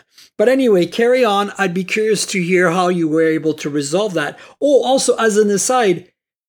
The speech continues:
um, the power off button thing, the OnePlus Ten Pro still uses just the power button. The Oppo phones, though, so any Oppo and Realme phone running Android twelve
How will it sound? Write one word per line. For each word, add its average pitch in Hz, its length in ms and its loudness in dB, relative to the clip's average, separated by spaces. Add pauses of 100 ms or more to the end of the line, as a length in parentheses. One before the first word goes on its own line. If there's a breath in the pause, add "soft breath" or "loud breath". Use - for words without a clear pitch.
um, 196 400 0
the 196 460 -6
power 208 720 0 (120)
off 175 340 -4
button 151 300 -4
thing, 135 440 -8 (140)
the 175 160 0
OnePlus 262 580 0
Ten 202 220 -2
Pro 180 440 0
still 190 320 -4
uses 160 540 -2
just 156 240 -6
the 151 80 -6
power 139 640 -6 (400)
button. 120 420 -10 (540 loud breath)
The 175 220 -6 (100)
Oppo 269 400 2
phones, 120 540 -8
though, 120 340 -6 (400 loud breath)
so 202 220 0
any 269 340 0
Oppo 254 520 -2
and 185 160 0
Realme 190 360 0
phone 180 300 0
running 170 340 -2
Android 165 520 0
twelve 170 680 -2